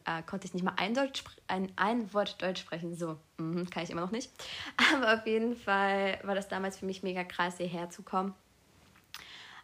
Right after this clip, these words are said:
Ähm, ja, das war schon sehr wild. Doch mittlerweile wohne ich, also mindestens zu der Zeit, wo ich das gerade hier aufnehme, wohne ich in der Innenstadt von Braunschweig.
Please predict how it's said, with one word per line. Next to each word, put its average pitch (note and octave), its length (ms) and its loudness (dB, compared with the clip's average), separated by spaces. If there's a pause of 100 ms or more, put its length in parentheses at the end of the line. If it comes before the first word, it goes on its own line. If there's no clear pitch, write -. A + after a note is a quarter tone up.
(100)
Ähm, G#3 760 6
ja, G3 680 2 (360)
das G3+ 160 -10
war G3 120 0
schon F#3 460 -2
sehr F3+ 300 -2
wild. F3 260 2 (280)
Doch G#3 120 -2
mittlerweile G3 520 2
wohne F#3 260 2
ich, F3+ 460 -6
also E3 160 -4
mindestens F3+ 440 -2
zu F#3 60 -2
der F3+ 140 0
Zeit, F3 320 -4
wo F3 40 -4
ich E3 240 -4
das - 240 -10
gerade E3 220 -2
hier E3 240 -4
aufnehme, G3+ 480 0
wohne F#3 180 0
ich F3+ 120 -6
in F3+ 100 -2
der E3+ 160 -6
Innenstadt G#3+ 540 -2
von E3+ 180 -8
Braunschweig. F#3+ 720 2